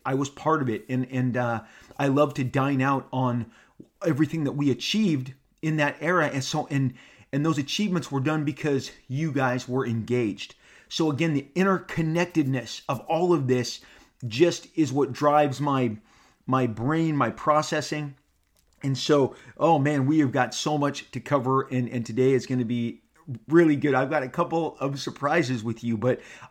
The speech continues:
I have been told by everyone who I put together this podcast with, I have been told repeatedly that I do not ask you guys to subscribe as much as I should,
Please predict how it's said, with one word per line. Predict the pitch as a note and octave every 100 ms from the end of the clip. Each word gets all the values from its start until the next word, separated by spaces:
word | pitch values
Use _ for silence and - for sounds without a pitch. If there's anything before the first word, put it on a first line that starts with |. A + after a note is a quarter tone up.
| -
I | F3
have | F3+
been | F3 F#3+
told | F3+ D3 C3+ C3
by | C3
everyone | A#2+ C#3+ D#3 C3+ A#2+
who | A#2 C3+ A#2+
I | A2 A2 G#2+
put | - B2
together | A2+ A#2 A2+ G2+
this | G#2+ G#2 - - _ _ _ _
podcast | - E3 F#3 D#3+ B2+ G#2 -
with, | G#2+
I | A#2+
have | B2
been | A#2+ A#2+
told | - A#2+ G#2
repeatedly | G2 G2+ - B3 C4+ D#3+ G2+ F#2 - _ _ _ _ -
that | C3
I | D3+
do | F#3
not | F3+ E3 -
ask | D3 D#3 -
you | D3 D3+
guys | D3 C3 C3
to | - C3
subscribe | B2 A2+ - B2 A2+ G#2 - _ -
as | A#2+
much | B2 B2+
as | D#3
I | E3
should, | - B2 B2+